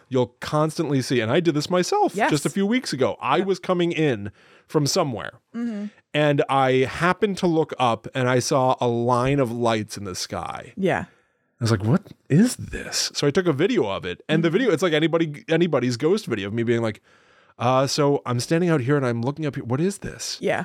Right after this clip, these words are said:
Speaker 1: And then I Googled it, and in five seconds, I found out it's a line of satellites all in a row. It is
Speaker 2: Mm-hmm.
Speaker 1: very strange looking.
Speaker 2: It is.
Speaker 1: But there's a very rational explanation. And so no sooner do I go,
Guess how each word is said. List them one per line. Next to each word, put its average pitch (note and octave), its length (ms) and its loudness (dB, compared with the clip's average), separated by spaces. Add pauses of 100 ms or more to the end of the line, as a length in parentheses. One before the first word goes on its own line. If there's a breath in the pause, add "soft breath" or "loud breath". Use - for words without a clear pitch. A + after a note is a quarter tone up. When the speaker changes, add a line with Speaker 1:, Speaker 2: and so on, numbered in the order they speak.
Speaker 1:
And D#3 120 -2
then F#3+ 80 4
I F3 40 2
Googled C#3+ 320 0
it, C#3+ 40 4
and B2+ 100 -2
in A#2+ 140 -2
five A#2 240 0
seconds, A#2+ 340 -2
I A2+ 80 2
found A2 220 -2
out G#2+ 180 -2 (100)
it's B2 160 -4
a C3 80 2
line B2 440 2
of B2 120 2
satellites A2 680 0
all A2+ 220 2
in A#2+ 80 -2
a C3 60 0
row. G2 400 -2
It G3+ 120 0
is F3+ 160 0
Speaker 2:
Mm-hmm. F3+ 80 0
Speaker 1:
very A#2+ 140 2
strange C#3 520 -4
looking. A#2 360 -6
Speaker 2:
It G#4 160 4 (140)
is. - 320 -8
Speaker 1:
But G#2 80 -4
there's G#2+ 140 0
a G#2+ 60 0
very G2 220 0
rational G#2 380 0
explanation. D#3+ 640 -2 (440 loud breath)
And C#3 140 -2
so D#3+ 100 2
no F3 220 2
sooner A3 240 2
do F#3+ 160 4
I E3 80 4
go, C#3 240 2